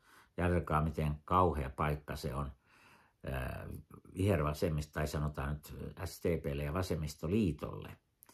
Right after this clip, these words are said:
jos, ää, oikeisto ajaa paremmin työläisten asioita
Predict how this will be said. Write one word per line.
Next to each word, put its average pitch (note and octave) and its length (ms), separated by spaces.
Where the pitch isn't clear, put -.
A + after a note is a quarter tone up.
jos, D#2 500
ää, C#2+ 160
oikeisto D#2 800
ajaa C#2+ 340
paremmin D2 520
työläisten C#2 640
asioita C2 680